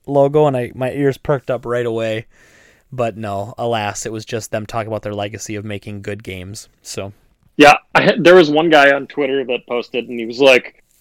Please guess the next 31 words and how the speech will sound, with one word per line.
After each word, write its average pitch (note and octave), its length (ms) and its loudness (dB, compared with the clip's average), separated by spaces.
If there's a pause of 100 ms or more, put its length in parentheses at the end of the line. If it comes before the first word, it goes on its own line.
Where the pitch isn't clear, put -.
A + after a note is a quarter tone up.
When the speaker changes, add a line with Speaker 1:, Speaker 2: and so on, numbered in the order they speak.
(120)
Speaker 2:
"Do D#3+ 80 0
you F#3 100 2
think G#3 280 0
that F3 140 2
Sony's D3+ 420 -2
gonna C#3 220 -2
have C3+ 200 2
a A#2+ 100 -2 (220)
tra-, C#3 320 2
or C3 120 2
a A#2+ 60 2
turn-in D3+ 460 -4
program E3 560 2
where C3 100 0
you A#2+ 120 -2
can B2 140 -8
turn C3+ 260 -4
in C3+ 120 -6
your B2+ 140 -2
P C#3 160 0
S B2+ 180 0
four B2+ 400 2 (340)
physical C3+ 440 2
discs - 580 0
to C#3+ 100 0
get, B2 180 4 (460)
uh, A#2 340 4
P C#3+ 220 0
S B2 120 0
five B2 300 0
downloads?" C3+ 720 0